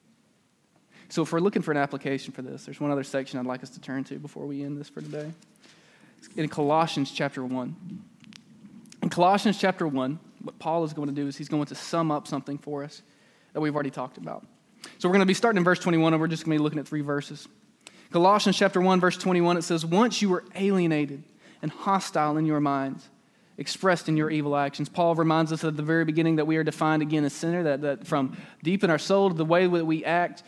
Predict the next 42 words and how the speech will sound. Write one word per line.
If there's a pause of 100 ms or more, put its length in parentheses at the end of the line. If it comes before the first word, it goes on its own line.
(180)
there
are
sinful
things
that
we
cannot
overcome. (600)
That's,
that's,
that's (640)
the, (360)
just
the
hard
truth
of
who
we
are
deep
down (220)
without
God. (1040)
But
verse
twenty-two,
he
says,
"But
now
he
has
reconciled
you
by
his
physical
body
through
his
death